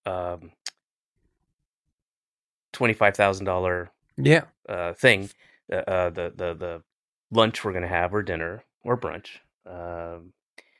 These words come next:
Speaker 1: but, uh, have you been contacted about that
Speaker 2: No.
Speaker 1: yet? No, neither have I. All right, I talked to Aviva about making sure that
Speaker 2: Yeah,
Speaker 1: we
Speaker 2: I don't know anything about it. I mean, except I'm happy to do it.
Speaker 1: Yeah,
Speaker 2: And
Speaker 1: yeah, I,
Speaker 2: look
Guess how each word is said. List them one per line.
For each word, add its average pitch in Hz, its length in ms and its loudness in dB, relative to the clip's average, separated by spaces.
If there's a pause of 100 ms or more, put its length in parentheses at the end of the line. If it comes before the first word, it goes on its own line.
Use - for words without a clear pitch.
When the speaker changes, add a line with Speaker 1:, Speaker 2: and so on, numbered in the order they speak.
(480)
Speaker 1:
but, 107 280 2
uh, 95 340 4 (120)
have 123 180 0
you 139 80 2
been 139 140 4
contacted 147 500 0
about 165 220 0
that 170 60 2
Speaker 2:
No. - 100 2
Speaker 1:
yet? 180 180 -4 (160)
No, 92 160 0
neither 98 220 0
have 90 100 0
I. 85 280 0 (140)
All 123 80 8
right, 95 200 8
I 120 80 2
talked 139 340 4
to 104 380 6
Aviva 85 580 -8
about 85 400 -4 (840)
making 104 360 -2
sure 90 260 -2
that 82 100 -4
Speaker 2:
Yeah, 160 100 2
Speaker 1:
we 165 40 4
Speaker 2:
I 180 40 6
don't 190 140 4
know 151 120 8
anything 139 280 4
about 120 360 4
it. 104 180 -2
I 135 60 2
mean, 139 160 8
except 117 420 2
I'm 113 160 4
happy 123 300 6
to 104 80 0
do 107 180 2
it. 139 160 -2 (120)
Speaker 1:
Yeah, 214 140 8
Speaker 2:
And 233 80 6
Speaker 1:
yeah, 190 140 4
I, 120 120 2
Speaker 2:
look 117 180 -10